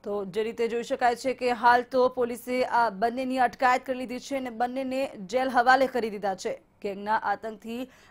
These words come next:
વેપારીઓ પરેશાન હતા, જે બાદ વેપારીઓએ પોલીસ ફરિયાદ કરી અને પોલીસે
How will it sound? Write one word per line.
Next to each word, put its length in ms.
વેપારીઓ 580
પરેશાન 580
હતા, 300
જે 160
બાદ 240
વેપારીઓએ 440
પોલીસ 360
ફરિયાદ 280
કરી 300
અને 240
પોલીસે 560